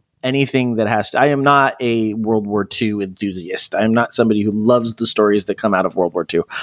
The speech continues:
I think there's some great stories that come out of World War Two. I do not need to see the kid in the striped pajamas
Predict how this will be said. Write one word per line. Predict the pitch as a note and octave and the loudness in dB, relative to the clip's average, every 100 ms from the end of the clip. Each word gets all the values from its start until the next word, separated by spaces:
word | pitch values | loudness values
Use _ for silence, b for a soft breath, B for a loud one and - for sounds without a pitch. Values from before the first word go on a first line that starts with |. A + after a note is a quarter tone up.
| B - | B -2
I | G#2 | 0
think | A2 G2+ | 0 0
there's | F2 | -2
some | - F#2+ | -2 -2
great | A2 C3+ | 0 0
stories | - D#3 D3 C#3+ | 0 2 2 2
that | - | -2
come | D#3+ | 2
out | D3 C#3+ | 2 4
of | |
World | C#3+ C#3+ | 4 4
War | C#3+ C#3 | 4 2
Two. | - C3 B2+ | 2 2 2
I | A#2 | 2
do | A2+ A#2 | 4 6
not | A2 G#2+ - | 6 4 2
need | A2+ G#2 - | 0 0 -2
to | A2+ | -2
see | G#2+ - G#2 G2+ G2 - B B B B B B | 0 2 2 2 0 -6 B B B B B B
the | - | -12
kid | - A2 F#2 | -2 -2 -2
in | |
the | F#2+ | -4
striped | - E2 - | 0 0 -2
pajamas | - A1+ G#1 - - - | -8 -10 -14 -12 -12 -12